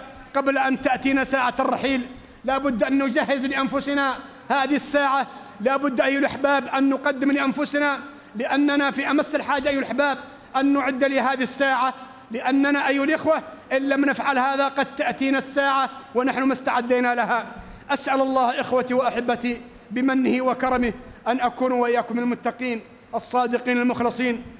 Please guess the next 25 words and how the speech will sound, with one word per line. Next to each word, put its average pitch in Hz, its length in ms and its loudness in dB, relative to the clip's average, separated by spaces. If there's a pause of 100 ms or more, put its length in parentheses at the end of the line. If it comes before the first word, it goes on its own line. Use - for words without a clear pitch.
(120)
أقول 247 320 0
ما 247 120 2
تسمعون 233 640 -2 (320)
وأستغفر 233 580 -2
الله 240 320 2
لي 233 100 -2
ولكم 240 360 0
من 240 100 0
كل 247 240 -4
ذنب 240 260 0
فاستغفروه 226 560 -2 (400)
إنه 240 280 0
هو 226 320 2
الغفور 208 380 -4
الرحيم. 190 400 -10
الحمد 185 440 0
لله 180 580 2
وحده 170 380 0 (1700)
والصلاة 185 560 0
والسلام 185 600 0
على 185 380 2
من 180 200 2
لا 180 140 0
نبي 180 320 2
بعده. 175 340 0